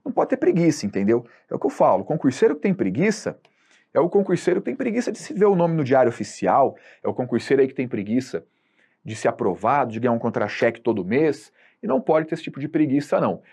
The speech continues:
Então, agradeço aí que finalizamos mais um tópico, o tópico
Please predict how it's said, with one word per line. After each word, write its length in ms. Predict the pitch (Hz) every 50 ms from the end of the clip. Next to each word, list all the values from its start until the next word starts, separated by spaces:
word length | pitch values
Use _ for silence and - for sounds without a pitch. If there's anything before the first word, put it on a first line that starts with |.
| _ _ -
Então, 320 | 107 98 98 143 135 143
agradeço 600 | 139 135 135 131 123 110 113 123 123 127 - -
aí 240 | 110 104 104 98 - _ _ _ _ _
que 120 | - 110
finalizamos 1120 | 104 - - 123 120 117 113 113 110 98 95 107 107 107 101 92 90 95 - - - - - 98
mais 640 | 95 95 95 95 98 117 185 190 202 196 175 165
um 100 | 170 139
tópico, 480 | 123 - 143 143 143 - - - _ _ _ _ _ -
o 80 | 127 127
tópico 500 | - - 131 123 - - - _ _